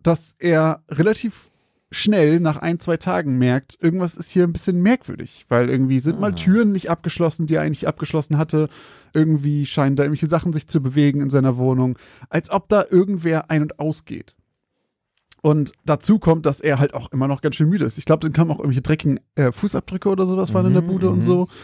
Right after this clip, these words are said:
Speaker 1: Matschige Fußabdrücke. Das kommt dann so weit, dass er irgendwann sogar die Polizei einschaltet, weil er sich nicht mehr anders zu helfen weiß. Und die sagen aber auch leider nur, „Du, solange hier nichts passiert ist, können wir nichts machen.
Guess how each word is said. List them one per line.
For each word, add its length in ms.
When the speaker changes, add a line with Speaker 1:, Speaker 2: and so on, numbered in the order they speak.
Speaker 1:
Matschige 340
Fußabdrücke. 640
Das 180
kommt 200
dann 140
so 320
weit, 440
dass 140
er 100
irgendwann 480
sogar 200
die 100
Polizei 440
einschaltet, 500
weil 80
er 60
sich 160
nicht 160
mehr 320
anders 300
zu 120
helfen 320
weiß. 380
Und 380
die 120
sagen 320
aber 160
auch 200
leider 320
nur, 360
„Du, 280
solange 320
hier 80
nichts 200
passiert 380
ist, 280
können 180
wir 80
nichts 180
machen. 380